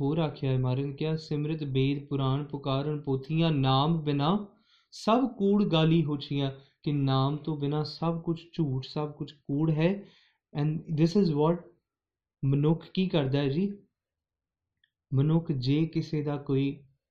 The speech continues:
ਮਾੜਾ ਕੰਮ ਸਾਹਮਣੇ ਆ ਗਿਆ ਨਾ, ਤੇ ਉਹਨੂੰ ਇੱਦਾਂ ਪ੍ਰਚਾਰਦਾ ਹੈ, "ਦੇਖੋ ਜੀ, ਆਹ ਹੋ ਗਿਆ ਜੀ, ਦੇਖੋ ਜੀ, ਆਹ ਕਰ ਦਿੱਤਾ ਜੀ, ਦੇਖੋ ਜੀ, ਉਹ ਕਰ ਦਿੱਤਾ ਜੀ, this is what,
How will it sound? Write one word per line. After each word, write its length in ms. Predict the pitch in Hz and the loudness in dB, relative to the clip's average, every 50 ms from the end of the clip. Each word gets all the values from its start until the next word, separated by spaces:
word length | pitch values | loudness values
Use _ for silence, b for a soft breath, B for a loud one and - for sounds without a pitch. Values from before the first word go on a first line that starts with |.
| - | -4
ਮਾੜਾ 420 | 123 120 123 120 117 117 117 131 143 | -2 0 0 2 0 0 0 0 -2
ਕੰਮ 260 | - - 143 143 143 | -2 -4 -6 -4 -4
ਸਾਹਮਣੇ 440 | 131 - 135 131 127 139 151 143 135 | -4 -4 -2 0 0 0 0 0 0
ਆ 100 | 123 110 | 0 -2
ਗਿਆ 180 | - 127 131 | -2 -2 -4
ਨਾ, 100 | 139 151 - - _ _ _ _ _ _ _ _ _ _ _ _ _ _ _ _ | -4 -4 -6 -10 _ _ _ _ _ _ _ _ _ _ _ _ _ _ _ _
ਤੇ 80 | - 147 | -4 -2
ਉਹਨੂੰ 440 | 143 143 143 147 151 156 156 - - _ _ _ _ _ _ _ _ _ _ _ _ _ _ - _ - | 0 0 0 0 -2 -2 -4 -8 -14 _ _ _ _ _ _ _ _ _ _ _ _ _ _ -20 _ -4
ਇੱਦਾਂ 340 | - 156 143 143 170 175 175 | -4 -2 0 2 2 2 2
ਪ੍ਰਚਾਰਦਾ 580 | 165 175 156 - - 147 135 131 127 127 131 135 | 2 -2 -4 -2 0 0 2 2 2 2 2 0
ਹੈ, 120 | 135 135 | 0 2
"ਦੇਖੋ 400 | 135 135 135 135 - 151 143 143 | 0 0 -2 -2 -4 -4 -2 -2
ਜੀ, 240 | 135 135 135 135 - 123 | -2 -2 -2 -2 -2 -2
ਆਹ 220 | 131 139 147 156 | 0 0 0 0
ਹੋ 180 | 143 147 143 131 | -2 -2 -2 0
ਗਿਆ 240 | 131 131 127 127 | 0 2 2 2
ਜੀ, 220 | 123 123 127 127 123 | 2 0 0 -2 -2
ਦੇਖੋ 420 | 120 123 123 123 123 - 139 135 | -2 -2 -2 -2 -2 -2 -2 -2
ਜੀ, 180 | 131 131 135 - 120 | 0 -2 -2 -2 -2
ਆਹ 200 | 131 139 151 151 | -2 -2 -2 -2
ਕਰ 180 | - 143 131 | -2 -2 -2
ਦਿੱਤਾ 380 | 127 123 127 120 - 127 123 123 | -2 -2 -4 -4 -4 -2 -2 -2
ਜੀ, 180 | 120 123 120 | -2 -2 -4
ਦੇਖੋ 380 | 120 123 127 123 123 - 135 131 | -2 -2 -2 -2 -2 -2 -2 -2
ਜੀ, 180 | 131 135 139 - | 0 -2 -2 -2
ਉਹ 220 | 135 147 160 160 | -2 -2 -2 -2
ਕਰ 180 | - 147 135 127 | -2 -2 -2 -2
ਦਿੱਤਾ 340 | 127 127 127 - 131 127 | -2 -2 -4 -4 -4 -4
ਜੀ, 160 | 127 127 127 127 | -2 -2 -2 -4
this 300 | 135 139 135 - 139 139 | -4 -4 -6 -4 -4 -4
is 120 | 139 135 | -4 -2
what, 160 | 139 139 139 | -2 -4 -4